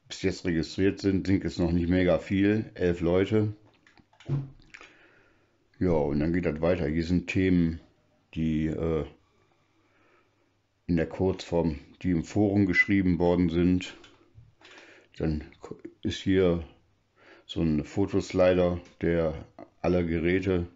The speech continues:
die ich da habe, anzeigt. Und dann haben wir hier quasi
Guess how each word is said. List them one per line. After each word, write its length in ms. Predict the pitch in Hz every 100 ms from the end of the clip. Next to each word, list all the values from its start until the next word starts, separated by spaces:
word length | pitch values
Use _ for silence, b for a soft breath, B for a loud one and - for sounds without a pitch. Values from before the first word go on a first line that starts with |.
| -
die 100 | 87
ich 140 | 85 -
da 300 | 85 82 76 - -
habe, 440 | 87 87 82 85 - _ B B B B B B
anzeigt. 720 | 85 87 85 82 82 - - - _ _ _ _ _ _ - - _ _ - -
Und 80 | 87
dann 180 | 92 87
haben 140 | 90
wir 100 | 87
hier 280 | 82 95 95
quasi 580 | - 82 80 78 78